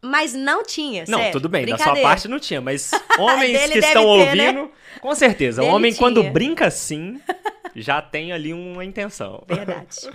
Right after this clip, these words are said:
Speaker 1: E aí, é, nessa brincadeira, é, passou, acho que um ano disso, no final desse ano,
Speaker 2: Uhum.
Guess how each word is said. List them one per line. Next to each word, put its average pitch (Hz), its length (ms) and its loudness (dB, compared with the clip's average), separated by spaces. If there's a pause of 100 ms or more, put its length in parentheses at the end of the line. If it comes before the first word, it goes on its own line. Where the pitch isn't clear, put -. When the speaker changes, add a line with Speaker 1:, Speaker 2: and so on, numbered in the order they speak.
(600)
Speaker 1:
E 240 100 -4
aí, 247 600 -2
é, 220 460 0
nessa 262 520 -6
brincadeira, 240 800 -6 (640)
é, 190 760 -4
passou, 233 440 -8
acho - 200 -14
que 269 80 -10
um 233 100 -10
ano 214 240 -10
disso, 220 340 -16
no 220 80 -14
final 262 380 -8
desse 196 280 -10
ano, 202 300 -12 (140)
Speaker 2:
Uhum. 123 260 -16